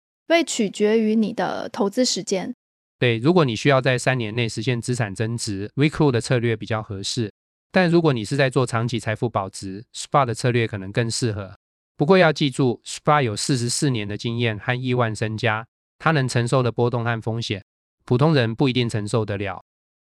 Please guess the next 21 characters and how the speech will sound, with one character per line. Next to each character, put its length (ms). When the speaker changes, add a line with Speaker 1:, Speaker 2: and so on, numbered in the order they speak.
Speaker 1:
志 140
雄， 360
那 280
spar 360
对 240
二 100
零 160
二 80
六 180
年 180
的 300
白 140
银 140
市 200
场 220
有 140
什 100
么 80
看 220
法？ 100
Speaker 2:
spar 460